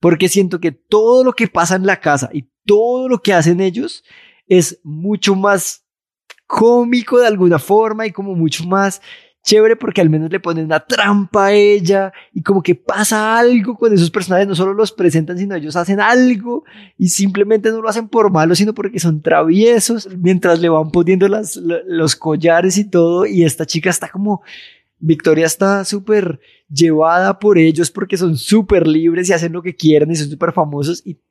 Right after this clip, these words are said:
toda esa escena es como la que menos odié. De hecho, incluso puedo decir que es la que me gustó, pero, pero luego esa escena entre toda la película se vuelve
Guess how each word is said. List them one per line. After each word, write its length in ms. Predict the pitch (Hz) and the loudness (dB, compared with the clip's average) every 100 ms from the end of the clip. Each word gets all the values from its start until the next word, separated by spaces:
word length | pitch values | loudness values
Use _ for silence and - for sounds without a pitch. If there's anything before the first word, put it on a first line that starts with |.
| _ _ _ | _ _ _
toda 260 | - 208 220 | -2 0 2
esa 120 | 220 | 2
escena 240 | 208 214 208 | 0 0 0
es 120 | - | -4
como 340 | 214 226 240 | -6 -4 -2
la 200 | - 170 | -2 -2
que 160 | - 160 | 0 0
menos 420 | 151 165 208 208 | 2 0 0 0
odié. 500 | 214 160 160 208 - | 2 4 4 2 -8
De 100 | - | -2
hecho, 260 | 160 175 175 - - - _ | 0 0 -4 -10 -20 -20 _
incluso 480 | - 170 185 190 196 | 0 2 4 4 4
puedo 100 | 214 | 2
decir 220 | 214 185 156 | 2 0 0
que 100 | 180 | 0
es 60 | |
la 120 | 190 202 | 0 0
que 100 | 214 | -2
me 120 | 202 | 2
gustó, 680 | 156 131 - 175 370 427 _ _ _ _ - | 0 0 0 0 0 -2 _ _ _ _ -2
pero, 520 | 180 180 170 160 180 208 | 2 4 2 -4 -18 _
pero 220 | 175 170 | -2 0
luego 640 | 156 160 165 175 202 - _ _ - | 0 -2 -2 0 0 -2 _ _ -4
esa 260 | 185 180 | -2 0
escena 480 | 196 214 208 208 - _ - | 0 0 -2 -4 -6 _ -4
entre 320 | 190 165 165 | -2 2 2
toda 240 | 151 160 170 | 2 2 2
la 140 | 190 | 2
película 480 | 208 180 151 165 175 | 0 0 -2 -6 -2
se 80 | 185 | 0
vuelve 500 | 165 143 147 147 | 0 0 -2 -8